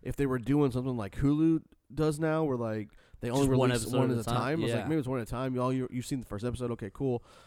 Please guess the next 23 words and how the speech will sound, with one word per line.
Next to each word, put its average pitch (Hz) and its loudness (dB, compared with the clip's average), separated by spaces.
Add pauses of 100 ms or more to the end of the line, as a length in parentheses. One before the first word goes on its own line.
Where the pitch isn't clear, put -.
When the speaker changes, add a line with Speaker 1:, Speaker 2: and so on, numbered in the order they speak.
Speaker 1:
Uh, 127 2
no, 151 2
you 147 0
had 143 0
watched 131 -2
the 139 -2
whole 120 0
season. 85 -10
Speaker 2:
The 120 0
whole 113 -4
Speaker 1:
It 131 -2
is 160 4
Speaker 2:
season. 143 0
Speaker 1:
literally 175 4
my 143 -2
favorite 135 -2
book - 2 (220)
in 107 -8
comics, 90 -10
like, 92 -10
complete 143 0
Speaker 2:
Yes. 110 -2
Speaker 1:
book. - -8